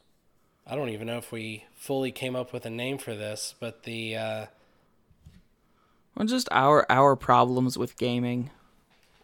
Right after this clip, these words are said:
Speaker 1: Problems with gaming. Our problems with gaming.
Speaker 2: Actually,
Speaker 1: The
Speaker 2: I, I
Speaker 1: things we would like to see change
Speaker 2: I just realized another one,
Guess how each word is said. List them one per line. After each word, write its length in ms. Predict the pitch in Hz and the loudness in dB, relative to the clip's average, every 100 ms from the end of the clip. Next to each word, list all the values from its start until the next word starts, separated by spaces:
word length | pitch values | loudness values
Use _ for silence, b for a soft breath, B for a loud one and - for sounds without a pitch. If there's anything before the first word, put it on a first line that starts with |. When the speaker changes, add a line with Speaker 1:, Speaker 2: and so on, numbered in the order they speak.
| - | 0
Speaker 1:
Problems 420 | 156 165 160 147 | 2 2 0 -2
with 140 | 143 | -6
gaming. 400 | - 113 101 104 | -4 -6 -8 -12
Our 240 | 117 127 135 | -6 -4 -4
problems 560 | - 123 117 113 117 | -4 -4 -4 -6 -10
with 140 | 110 - | -12 -14
gaming. 240 | 107 107 | -16 -10
Speaker 2:
Actually, 320 | 123 120 120 | -6 -2 -2
Speaker 1:
The 100 | - 117 | 2 2
Speaker 2:
I, 40 | |
I 40 | 123 | 4
Speaker 1:
things 360 | 202 - 185 | 6 6 4
we 140 | 156 156 | 0 0
would 180 | 156 | 0
like 240 | 131 131 - | 0 -4 -6
to 80 | 123 | -10
see 280 | - 123 | -8 -8
change 640 | 110 - 113 104 101 101 - | -8 -8 -8 -10 -12 -12 0
Speaker 2:
I 120 | 123 | 0
just 280 | 131 135 - | 2 0 2
realized 440 | 131 127 127 120 | 4 6 6 4
another 360 | 113 117 113 120 | 2 2 2 2
one, 320 | 123 123 135 | 2 0 -2